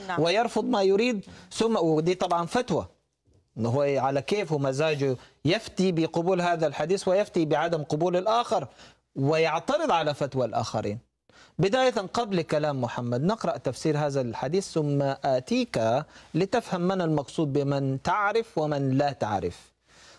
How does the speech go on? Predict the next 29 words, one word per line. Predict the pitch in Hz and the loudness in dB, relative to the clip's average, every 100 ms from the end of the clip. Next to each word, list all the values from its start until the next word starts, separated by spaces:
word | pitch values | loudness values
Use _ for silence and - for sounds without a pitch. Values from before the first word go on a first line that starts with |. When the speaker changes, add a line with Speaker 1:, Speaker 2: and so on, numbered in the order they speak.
| - | -6
Speaker 2:
صحيح | 160 180 233 | -2 0 0
البخاري | 208 147 139 131 110 95 - _ - | 0 -2 -2 -2 -2 -4 -10 _ -4
هذا | 226 233 | 0 2
هو | 185 175 | 2 0
الحديث | 143 135 131 117 | -2 -2 -2 -2
الذي | 123 139 151 | -2 0 -2
قرأه، | - 147 147 131 135 127 _ _ _ _ 131 | -2 -2 0 0 -2 -4 _ _ _ _ -4
آه، | 127 | -2
الدكتور | 123 - 139 123 | -2 -2 -2 0
عدنان | 113 113 120 113 | 0 -2 -2 -2
منذ | 107 - | -2 -4
Speaker 1:
مم. | - | -6
Speaker 2:
قليل. | - - - _ _ | -10 -10 -18 _ _
تطعم | 165 165 147 147 | -4 -2 -2 -2
الطعام | 123 - 156 240 | -4 -2 -2 -2
وتقرأ | 196 175 - 131 | -2 -2 -4 -2
السلام | 120 - 139 143 | -2 -2 -2 0
على | 139 139 | 0 0
من | 135 131 | 0 0
عرفت | 139 214 - | 0 0 0
وعلى | 143 143 143 | 0 2 0
من | 151 156 | 0 0
لم | 135 110 | -2 -2
تعرف. | 92 90 - - - | -4 -4 -10 -12 -8
Speaker 1:
طيب. | 202 - | -6 -4
Speaker 2:
الشرح | 160 233 220 185 | -2 0 0 -2
من | 156 | 0
الدرر | 131 120 117 190 - _ _ _ - | -2 -2 -4 -4 -8 _ _ _ -8
الثانية | - 160 196 233 | -4 -2 0 0